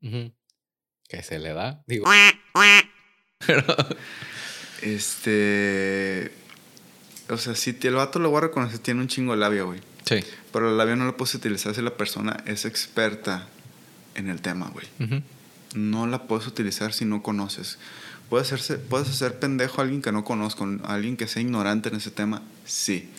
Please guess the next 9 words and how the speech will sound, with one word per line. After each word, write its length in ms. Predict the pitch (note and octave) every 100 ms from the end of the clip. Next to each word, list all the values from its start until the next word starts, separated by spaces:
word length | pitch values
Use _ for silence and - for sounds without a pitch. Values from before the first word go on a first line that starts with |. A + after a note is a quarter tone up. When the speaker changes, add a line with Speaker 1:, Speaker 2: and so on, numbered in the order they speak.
| -
Speaker 1:
Ujú. 60 | A2 A2
Speaker 2:
Pero 100 | G2
alguien 160 | G2+ A#2
que 120 | A2+
lo 120 | F#2+
conoce, 420 | G2 G2 A#2+ - C#3+ B2 - - - - - - - - - -
no, 240 | - -
güey. 140 | G#2+ - - - - -
Speaker 1:
Claro. 260 | G#2+ G2